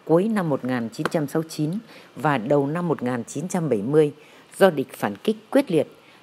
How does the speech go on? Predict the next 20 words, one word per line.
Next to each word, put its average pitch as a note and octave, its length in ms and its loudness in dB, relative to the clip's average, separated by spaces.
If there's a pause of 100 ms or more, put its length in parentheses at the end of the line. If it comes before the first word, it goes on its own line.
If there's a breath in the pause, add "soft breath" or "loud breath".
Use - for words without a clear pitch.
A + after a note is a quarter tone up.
nên F3+ 220 2
còn C3 180 -4
gặp A#2+ 280 -4
rất G3 260 2
nhiều D3+ 260 2
khó D3+ 160 -4
khăn, E3+ 300 -4 (400 loud breath)
nhất G3+ 300 0
là B2+ 300 -2 (380 loud breath)
vùng D#3+ 300 4
rừng D3+ 320 2
núi F3+ 300 2
Thừa E3 240 6
Thiên, F3+ 300 2 (380)
mưa E3+ 260 4
lũ, E3 320 2 (380 loud breath)
quân F3+ 200 6
số F3 320 2
vật F3+ 180 0 (100)
chất A#3 160 2